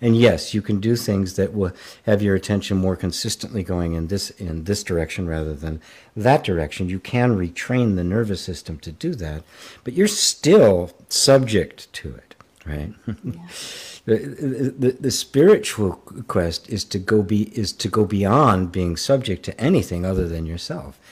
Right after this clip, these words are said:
Speaker 1: It is to one hundred percent freedom. And that means freedom from all the ups and downs and conditioning of the nervous system. You are free from the conditioning.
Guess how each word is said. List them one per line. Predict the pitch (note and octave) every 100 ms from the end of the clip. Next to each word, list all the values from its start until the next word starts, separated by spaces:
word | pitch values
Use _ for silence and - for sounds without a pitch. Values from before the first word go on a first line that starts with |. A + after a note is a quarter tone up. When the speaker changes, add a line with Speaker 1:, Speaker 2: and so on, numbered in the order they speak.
| _
Speaker 1:
It | - G2
is | F2 -
to | F2
one | - A#2 G2+
hundred | F#2 F2
percent | E2 F2+ - E2
freedom. | - E3+ A#2+ E2
And | F2+
that | C#3
means | D#3 B2
freedom | - - F3 F#3 G2+ F2+ - -
from | - G2+
all | B2+ C#3
the | B2 A2
ups | G#2 -
and | F#2
downs | F2 F2+ G2+
and | F2
conditioning | F#2 D#2 - E2 D#2+
of | E2
the |
nervous | G#2 D3 G#2+ -
system. | C2+ - C#2
You | E2
are | F2
free | - - G#3 C4+ B3
from | - F2
the | D#2
conditioning. | E2 C#2+ B1+ -